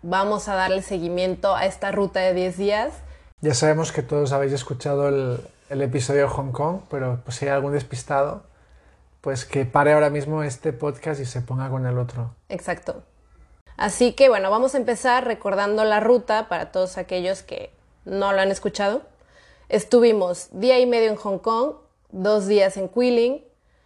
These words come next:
Speaker 1: dos días en Dajai, tres días en Yangshuo y un día en Guangzhou.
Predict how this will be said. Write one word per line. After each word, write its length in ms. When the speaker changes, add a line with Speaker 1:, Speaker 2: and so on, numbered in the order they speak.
Speaker 1:
dos 300
días 420
en 320
Dajai, 600
tres 360
días 240
en 120
Yangshuo 600
y 140
un 180
día 260
en 220
Guangzhou. 800